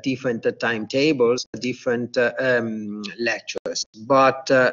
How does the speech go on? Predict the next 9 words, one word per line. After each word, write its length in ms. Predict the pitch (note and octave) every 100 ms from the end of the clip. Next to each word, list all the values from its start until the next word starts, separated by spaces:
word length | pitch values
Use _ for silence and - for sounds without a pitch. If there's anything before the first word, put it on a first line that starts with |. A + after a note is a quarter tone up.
| -
this 320 | B2 F#3+ -
year, 340 | D#3 C3+ C3+ D3
exceptionally, 1200 | G#2 - - E3 F3+ - - A#2+ G#2+ A#2 F#3 G3 - - _
all 560 | - G3+ G3+ G3 G3 F3+ F3 -
first 360 | E3+ D#3 -
year 180 | E3 D3+
chemistry, 760 | - C3 C3 B2+ - B2+ A2 B2
uh, 40 |
modules 640 | A#2+ B2 D3 C3+ B2 C3